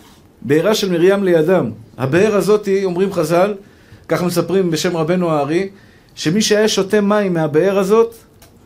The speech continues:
לא היה שוכח תלמודו לעולם. רב חיים ויטל היה לומד הרבה, הרבה ושוכח. רבנו הארי הביא לו לשתות פעם אחת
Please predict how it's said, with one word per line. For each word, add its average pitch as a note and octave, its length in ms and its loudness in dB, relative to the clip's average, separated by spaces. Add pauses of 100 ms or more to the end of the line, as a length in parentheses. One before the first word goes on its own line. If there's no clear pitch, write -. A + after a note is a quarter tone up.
(260)
לא F#3 160 4
היה A3+ 120 4
שוכח G3+ 400 0
תלמודו F3+ 460 2
לעולם. F3 380 2 (1200)
רב C#3+ 160 -2
חיים G#3 240 0
ויטל F#3 280 2
היה F3+ 140 4
לומד F3+ 300 0
הרבה, F3 240 0
הרבה E3+ 280 2
ושוכח. E3 640 0 (140)
רבנו D#3+ 440 0
הארי D#3+ 180 2
הביא F#3 160 -2
לו F#3+ 80 4
לשתות F3+ 400 -2
פעם G3 220 2
אחת D#3 260 -2